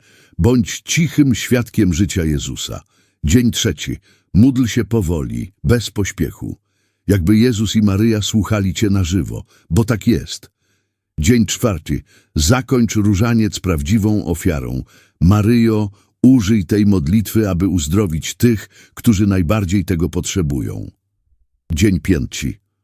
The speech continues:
Poproś o znak. I bądź uważny, Bóg odpowiada w nieoczekiwany sposób.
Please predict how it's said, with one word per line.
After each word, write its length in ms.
Poproś 380
o 80
znak. 520
I 120
bądź 400
uważny, 680
Bóg 260
odpowiada 640
w 140
nieoczekiwany 800
sposób. 560